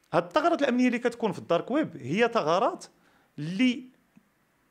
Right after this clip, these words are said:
ممكن انها تكون ثغرات خاصه بعض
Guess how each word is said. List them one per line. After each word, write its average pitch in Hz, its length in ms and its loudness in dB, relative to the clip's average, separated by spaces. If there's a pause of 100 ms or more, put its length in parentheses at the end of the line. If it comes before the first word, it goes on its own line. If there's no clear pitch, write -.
(3000)
ممكن 285 340 4
انها 240 220 2
تكون 233 280 -4
ثغرات 208 440 4
خاصه 196 600 -2
بعض 113 380 0